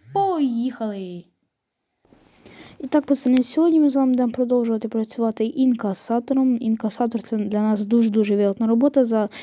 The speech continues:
попередніх, за десять хвилин ми з вами, пацани, в попередній серії підняли аж сорок К. Подивимось, скільки сьогодні піднімемо, теж буду раз, тому ладно. Заходимо в здання, зараз шукаємо напарника, хоча, до речі, я вже, якщо що, знайшов. Одразу ж, коли біг, то зразу мені там один чел запропонував напарники. Зараз біжимо за машиною.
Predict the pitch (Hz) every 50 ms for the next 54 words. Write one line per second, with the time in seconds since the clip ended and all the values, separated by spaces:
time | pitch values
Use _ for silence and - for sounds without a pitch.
0 | - - - - - - _ - 233 240 247 247 254 247 233 220 220 214 202 -
1 | - - - 214 214 226 226 226 - - 214 - - 240 226 233 254 254 254 254
2 | 233 233 233 226 220 208 - 233 214 - 220 214 208 208 - 214 - 220 214 214
3 | 214 208 - - 240 233 240 233 - - 214 202 208 196 - - 214 226 - -
4 | - 226 214 208 208 - 196 190 - - 240 294 302 285 269 269 - 285 269 -
5 | 277 - - 285 294 269 285 269 233 226 214 220 208 196 202 - 240 226 226 220
6 | 220 226 226 247 254 262 254 - - 214 214 220 214 190 180 202 202 208 226 -
7 | - 269 240 247 240 240 247 240 269 277 285 269 269 254 240 233 240 226 220 220
8 | 214 - - - - - - - - - - _ - - 233 233 220 220 220 226
9 | 247 262 247 240 - 277 285 277 269 262 254 254 - 262 240 233 - 247 233 240
10 | 240 233 226 247 247 233 233 - 254 233 233 233 240 240 226 226 - 233 226 -
11 | 233 226 226 226 220 - - 240 226 226 226 233 - - - - - - - -
12 | - 202 214 233 226 220 220 214 - - - 233 220 220 208 208 226 226 - -
13 | - 196 196 214 208 208 202 202 208 202 196 190 - 190 190 190 190 190 208 202
14 | 202 - - 220 196 196 196 196 - - - - 214 214 208 202 202 202 202 202
15 | 196 - 196 196 202 202 190 - 220 220 254 262 254 240 240 - 240 226 240 240
16 | 240 240 226 240 240 233 233 - - 294 277 254 208 180 170